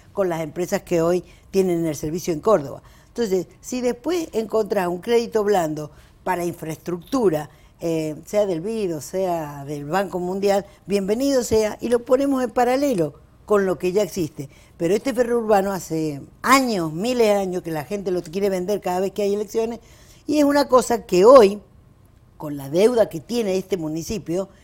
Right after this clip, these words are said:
pensar en endeudarse para un ferro urbano, la gente te va a pedir que por favor te endeudes para comprar más, este, colectivos, para poner mayor frecuencia y que por favor le hagas el circular tenemos dos anillos, hoy necesitamos el tercero,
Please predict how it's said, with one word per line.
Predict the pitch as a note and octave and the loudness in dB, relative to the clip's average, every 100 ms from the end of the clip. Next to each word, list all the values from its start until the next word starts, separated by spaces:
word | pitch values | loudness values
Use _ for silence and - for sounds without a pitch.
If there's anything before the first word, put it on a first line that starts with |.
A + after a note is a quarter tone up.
| _ _ - | _ _ -6
pensar | F3+ E3+ A#3 A3+ | -2 0 0 0
en | G#3+ | -2
endeudarse | F#3+ D#3 E3+ G3 B3 - | -6 -4 -2 0 0 0
para | D#3 E3 | -6 -4
un | G3+ | -4
ferro | G3+ A3 A3 | -4 -2 0
urbano, | A3 A3 F#3 F#3+ | 0 0 -2 -6
la | E3 | -8
gente | G3 F#3+ | -6 -6
te | G3+ F3+ | -4 -2
va | F#3+ | -2
a | |
pedir | G3+ F#3 E3+ E3+ - _ | -2 0 -2 -4 -14 _
que | F#3+ | -8
por | - E3+ | -4 -6
favor | - D3+ E3+ G#3+ | -6 -4 -4 -4
te | - | -4
endeudes | G3+ F#3+ G#3 F#3+ F3+ | -4 -2 0 0 -2
para | F#3+ | -6
comprar | D3+ D3+ D#3+ G3 G#3+ - _ _ | -8 -8 -2 -2 -2 -14 _ _
más, | D#3+ F3 A3 A#3 - - | -10 -4 0 0 -2 -10
este, | F3 D3+ D#3+ | -10 -6 -6
colectivos, | C#3+ F3 F#3 - A3+ G3+ G#3 G3+ | -2 -2 -2 -6 -6 -2 -2 -2
para | F3+ D#3 - | -4 -6 -8
poner | F3 E3+ F#3+ G3 | -8 -4 -2 -2
mayor | F#3 D3+ G3 G#3 | -4 -2 -2 -2
frecuencia | G3+ G#3 G#3 F#3 E3+ G#3+ - - - | -4 -2 -2 -2 -2 -6 -6 -20 -12
y | F3 | -6
que | F#3 | -6
por | - A#3 G3 | -2 -4 0
favor | A3 G3+ G#3 | 0 0 -2
le | F#3 | -4
hagas | D3+ F3+ | -6 -6
el | F#3 | -6
circular | E3+ F3 D3+ F3 F#3 F3 - - _ | -6 -8 -6 -2 -2 -2 -6 -20 _
tenemos | - D3+ F3 D#3+ | -10 -6 -6 -4
dos | D3+ G#3 | -2 -2
anillos, | F#3 F#3 D#3 E3 | -2 -6 -6 -6
hoy | F3+ | -6
necesitamos | F#3+ D#3+ D#3+ D#3+ F#3+ F#3 F3 | -6 -8 -12 -10 -8 -6 -8
el | |
tercero, | - E3 - G3+ D3+ | -8 -10 -6 -6 -6